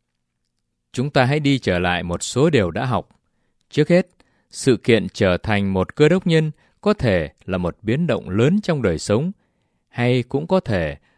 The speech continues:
là một tiến trình đưa đến một cao điểm mà bạn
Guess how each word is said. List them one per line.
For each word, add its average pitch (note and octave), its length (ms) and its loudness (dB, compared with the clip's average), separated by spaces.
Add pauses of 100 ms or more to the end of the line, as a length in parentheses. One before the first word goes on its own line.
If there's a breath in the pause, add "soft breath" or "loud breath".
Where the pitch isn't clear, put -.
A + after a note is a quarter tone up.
(140)
là G2+ 120 0
một F#2 280 -2
tiến G3 260 2
trình F2 380 -2 (140)
đưa A#2+ 200 4
đến A#2+ 220 0
một C3+ 260 -6
cao D3+ 220 -2
điểm F2 300 -2 (440)
mà F#2 140 -6
bạn E2+ 300 -4